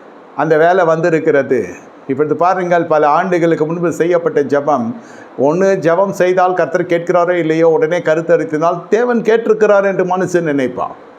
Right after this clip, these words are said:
நான் ஜெபித்து கொண்டே இருக்கிறேன், கர்த்தர் என்ன செய்யணும்?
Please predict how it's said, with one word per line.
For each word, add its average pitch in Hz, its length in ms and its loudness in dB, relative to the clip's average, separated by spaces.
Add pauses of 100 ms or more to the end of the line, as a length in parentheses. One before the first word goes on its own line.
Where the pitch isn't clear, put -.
(1000)
நான் 143 160 0
ஜெபித்து 165 340 2
கொண்டே 175 280 2
இருக்கிறேன், 185 640 0 (1040)
கர்த்தர் 175 300 2
என்ன 170 160 2
செய்யணும்? 156 520 0